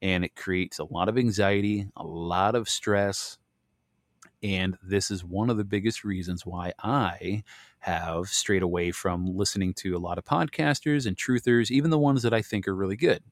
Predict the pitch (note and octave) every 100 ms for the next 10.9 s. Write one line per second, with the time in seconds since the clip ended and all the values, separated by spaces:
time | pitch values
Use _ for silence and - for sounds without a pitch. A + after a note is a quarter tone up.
0 | - G2 - D3 - - F#2 A2+ - _
1 | _ _ _ _ _ _ _ _ - G2+
2 | B2 B2+ - G#2+ - A#2+ - A#2 G#2 -
3 | _ _ - - A2 A2+ A2+ G#2+ G#2+ B2+
4 | - F2 E2+ - B2 - A#2 A#2 A#2+ F#2+
5 | F2+ G#2+ G#2+ - G#2+ G#2+ G2+ F#2+ G#2 F2+
6 | E2+ - - _ _ - - - B2 D3+
7 | A2 A#2+ G#2+ G#2+ A#2+ G#2+ - F#2 F#2 -
8 | C3 - F#2 F2 G2+ F#2+ F#2+ - F#2 F2
9 | - A#2 G#2+ G2 F#2 F2+ - F2 - A#2
10 | - - - - - F#3+ - -